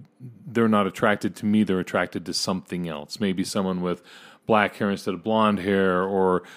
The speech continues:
tall instead of short, or whatever. They, they want something that's not me,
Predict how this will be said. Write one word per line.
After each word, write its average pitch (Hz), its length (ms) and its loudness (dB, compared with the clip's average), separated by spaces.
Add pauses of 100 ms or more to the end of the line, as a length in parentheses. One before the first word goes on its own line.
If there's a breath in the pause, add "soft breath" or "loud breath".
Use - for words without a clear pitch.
(180 loud breath)
tall 110 420 4
instead 101 280 0
of 95 80 0
short, 117 380 6
or 101 60 6
whatever. 101 320 4
They, 101 160 2
they 107 160 0
want 113 280 0
something 107 280 0
that's 98 220 -4
not 101 260 0
me, 110 400 2